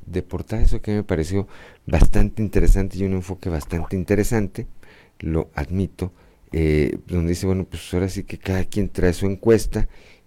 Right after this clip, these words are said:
y, pues, es una guerra de encuestas, ¿verdad? Hay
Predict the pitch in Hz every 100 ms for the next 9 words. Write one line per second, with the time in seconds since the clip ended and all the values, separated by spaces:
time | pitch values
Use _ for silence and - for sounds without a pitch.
0 | _ 98 101 107 - - - - 73 87
1 | 80 76 76 69 69 65 62 64 60 -
2 | - 53 62 73 - 80 80 78